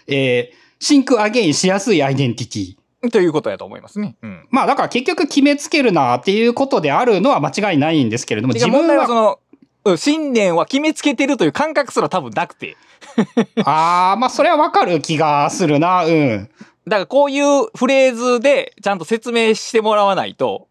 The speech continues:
Speaker 2: 自分がそれをしてるとは思わないから、やっぱりちゃんと明言されることは大切じゃないですかね。
Speaker 1: うん。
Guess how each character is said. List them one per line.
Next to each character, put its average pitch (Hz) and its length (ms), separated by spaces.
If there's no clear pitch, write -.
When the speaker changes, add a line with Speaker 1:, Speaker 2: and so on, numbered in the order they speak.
Speaker 2:
自 156 140
分 214 200
が 220 100
そ 240 120
れ 233 80
を - 20
し - 80
て 254 120
る 240 120
と 175 80
は 131 60
思 202 240
わ 214 140
な 151 100
い 107 60
か 110 120
ら、 107 220
や 170 60
っ - 20
ぱ 202 120
り 170 60
ち - 60
ゃ 254 100
ん 247 40
と - 80
明 220 220
言 214 220
さ 185 120
れ 202 100
る 185 100
こ 180 100
と 123 100
は 101 180
大 120 180
切 139 220
じ 147 60
ゃ 127 40
な - 80
い - 20
で - 60
す - 60
か 123 100
ね。 113 140
Speaker 1:
う 196 60
ん。 202 580